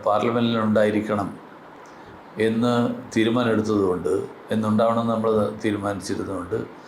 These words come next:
മൂന്ന്, നാല് തീയതികളിൽ എല്ലാ എം പിമാർക്കും വേണ്ടിയിട്ടുള്ള, അത് രണ്ടായിരത്തി പത്തൊമ്പത് ഓഗസ്റ്റാണ്.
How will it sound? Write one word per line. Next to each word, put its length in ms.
മൂന്ന്, 340
നാല് 240
തീയതികളിൽ 560
എല്ലാ 240
എം 140
പിമാർക്കും 460
വേണ്ടിയിട്ടുള്ള, 400
അത് 100
രണ്ടായിരത്തി 400
പത്തൊമ്പത് 420
ഓഗസ്റ്റാണ്. 500